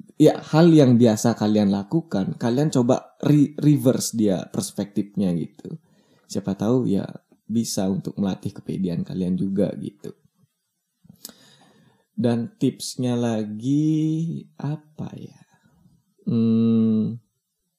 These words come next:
kayak nggak usah lah kalian mencari sebuah validasi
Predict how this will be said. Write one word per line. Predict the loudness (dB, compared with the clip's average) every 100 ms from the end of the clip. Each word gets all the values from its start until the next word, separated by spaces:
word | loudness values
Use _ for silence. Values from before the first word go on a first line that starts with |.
| _
kayak | -2 -2 -4 _
nggak | -8 2 4 4
usah | -2 -2 0 0
lah | 0 -2
kalian | -2 0 0 0
mencari | 0 0 0 -2 -2 -2
sebuah | -2 -2 0 0 -2 -8 -20 _ _ -12 -4
validasi | -2 0 0 -2 -4 -6 -6 -6 -6 -10